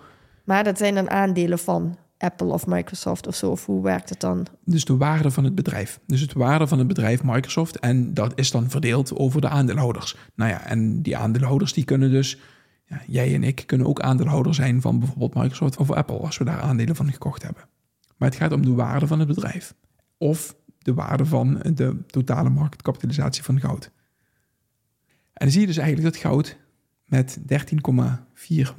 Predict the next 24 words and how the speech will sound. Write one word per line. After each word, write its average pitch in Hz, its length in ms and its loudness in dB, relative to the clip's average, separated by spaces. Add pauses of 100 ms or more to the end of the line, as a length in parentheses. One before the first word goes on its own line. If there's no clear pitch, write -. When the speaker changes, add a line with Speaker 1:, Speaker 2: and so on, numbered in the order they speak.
Speaker 2:
biljoen... 131 720 0 (380)
Ja, - 280 -20
een 135 320 2 (320)
gigantisch 175 920 0 (720)
voorsprong 175 480 0
heeft 202 220 2
op, - 260 -6
eh, - 240 -2
nummer 175 380 0
twee. 151 360 -2 (460)
Hè, - 160 -4
want 139 140 0
daar 131 120 2
zit, 135 220 0
eh, 120 220 2
daar 131 120 0
zit 131 380 -2
tien 143 220 4
biljoen 127 480 2
zit 120 200 -2
daar 107 180 -4
verschil 135 300 -2
tussen 160 240 0
ongeveer, 170 500 2